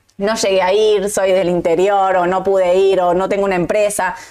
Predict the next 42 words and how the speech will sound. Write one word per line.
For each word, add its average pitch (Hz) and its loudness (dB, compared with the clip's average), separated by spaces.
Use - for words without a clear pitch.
Nosotros 214 -2
vieron 202 0
cómo 180 0
hacemos 208 -2
esto, 208 -4
siempre 214 -2
lo 185 2
abrimos 202 0
a 185 -4
todos. 214 0
Ayer 202 -4
fue 220 -4
para 208 -2
las 180 -2
empresas 202 -4
porque 175 -2
era 180 0
muy 196 -2
destinado 185 0
a 160 -2
la 156 -2
cobertura 208 0
y 196 0
demás, 196 -2
pero 240 0
vamos 202 -2
a 190 -2
estar 180 -2
haciendo 180 0
un 180 0
evento 180 0
presencial 170 -2
con 156 -4
todos 190 -2
ustedes 240 -4
para 147 -4
hablar 180 0
de 196 0
inversiones 180 -2
de 147 -2
persona 156 -4
física. 220 -4